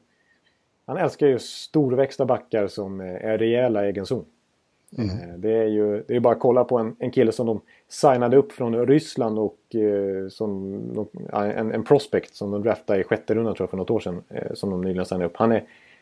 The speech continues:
Speaker 1: jag tror han är två noll fem och väger hundratio kilo någonting. Gjorde noll poäng i den ryska andra ligan eller sånt där den här säsongen. Men ändå så, så signas han upp av Tampa Bay. För han är stor! Eh,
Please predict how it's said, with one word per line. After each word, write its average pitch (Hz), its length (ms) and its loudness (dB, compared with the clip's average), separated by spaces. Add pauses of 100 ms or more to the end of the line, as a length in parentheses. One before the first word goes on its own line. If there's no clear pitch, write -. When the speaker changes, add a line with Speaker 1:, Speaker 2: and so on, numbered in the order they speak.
Speaker 1:
jag 117 100 -10
tror 143 100 2
han 139 100 2
är - 60 -8
två 160 280 4
noll 139 180 2
fem 120 360 0
och 110 100 0
väger 107 240 2
hundratio 113 500 -2
kilo 131 180 -2
någonting. 87 300 -8 (280)
Gjorde 135 180 2
noll 165 380 8
poäng 110 420 2 (280)
i 131 80 -4
den 123 120 0
ryska 139 320 2
andra 120 240 0
ligan 127 320 2
eller 95 80 -2
sånt 92 160 -10
där 87 80 -8
den 87 80 -6
här 90 120 -8
säsongen. 87 380 -14
Men 117 120 -2
ändå 120 180 0
så, 117 140 -4 (180)
så - 140 -14
signas 110 280 -2
han 104 100 -4
upp 95 100 -6
av 98 60 -2
Tampa 95 240 -8
Bay. 87 140 -8
För - 140 -20
han 120 80 2
är 127 40 4
stor! 135 500 4 (1120)
Eh, 92 240 -8